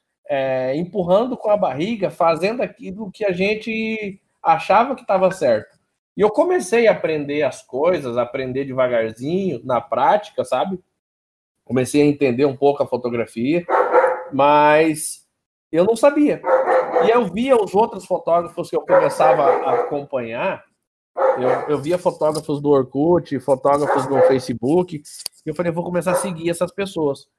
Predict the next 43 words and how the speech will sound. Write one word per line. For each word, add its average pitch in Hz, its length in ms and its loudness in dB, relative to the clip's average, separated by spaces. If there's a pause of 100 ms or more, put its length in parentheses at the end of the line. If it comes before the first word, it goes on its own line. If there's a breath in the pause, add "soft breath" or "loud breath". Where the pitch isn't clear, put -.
(380)
E 185 80 2
às 170 160 4
vezes 220 240 4
as 190 80 -2
pessoas 190 380 0
tinham 202 200 -2
menos 247 400 0
tempo 190 340 -2
de 170 80 -4
experiência 175 760 -4
que 151 260 -4
eu, 214 320 0 (460)
e 214 80 -2
já 233 120 4
estavam 220 480 2
lá 214 100 2
em 269 80 -4
cima, 226 400 -4
no 185 220 0
auge, 170 560 0 (400)
com 170 120 -8
um 180 80 -4
trabalho 180 480 2
que - 140 -8
eu 196 80 -2
falava, 180 300 -4
"Caramba, 208 420 -2
como 214 140 -8
essa 196 160 -10
pessoa 185 240 -6
consegue?" 165 480 -2 (800)
O 156 200 -2
que 190 120 -10
me 196 100 -2
revoltou 202 720 2
na 165 140 4
época, 185 300 4
que 160 120 -8
me 160 120 -4
despertou 156 520 -2
muito 185 320 -4
a 175 40 2
mudar, 160 520 0